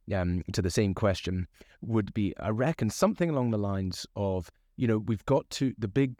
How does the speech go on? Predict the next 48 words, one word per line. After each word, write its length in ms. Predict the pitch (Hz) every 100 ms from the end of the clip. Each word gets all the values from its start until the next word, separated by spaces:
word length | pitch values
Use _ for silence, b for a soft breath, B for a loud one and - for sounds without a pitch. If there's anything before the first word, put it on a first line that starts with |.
| -
the 100 | 117
behemoths 560 | 95 98 135 123 -
in 100 | 107
the 80 | 95
room 200 | 90 87
are 40 | 85
the 100 | 85
alcohol 320 | 85 - 85
companies. 420 | - 85 85 80
They're 120 | 87
lobbying, 600 | 92 113 120 117 107 104
they're 140 | 95 92
paying 320 | - 110 101
against, 320 | 95 104 -
they're 80 | 90
stopping, 400 | - 107 101 98
the, 80 | 90
the, 160 | 107
the, 200 | 98 127
those 360 | - 139 135 110
are 40 |
the 80 | 95
big 200 | 90 87 -
juggernauts. 580 | - 87 87 85 82 - - _ _
So 140 | 127
if 80 | 113
we 60 | 113
can 120 | 127
steer 280 | - 185 165
them 140 | 135
in 60 | 110
the 80 | 104
right 180 | 95
direction, 420 | 92 95 76 - 90
I 80 | 107
think 260 | 131 117 B B
that 120 | - -
alcohol 560 | - 139 120 113 101 95
as 100 | 90
a 60 | 95
drug 360 | 90 90 90
is 200 | 80 95
a 60 | 92
really, 440 | 95 107 131 127
really, 320 | 113 107 107 101
really 320 | 95 101 98
shit 300 | - - -
drug. 300 | 80 92